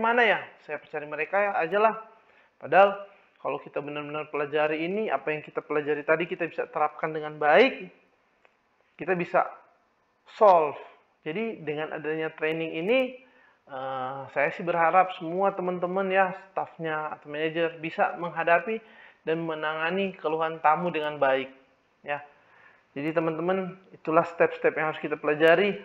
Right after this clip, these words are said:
Semoga setelah ini, eh, teman-teman kalau ada komplain,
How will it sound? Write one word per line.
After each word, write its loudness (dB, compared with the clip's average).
Semoga 2
setelah 6
ini, 2
eh, -2
teman-teman -2
kalau 4
ada 4
komplain, 2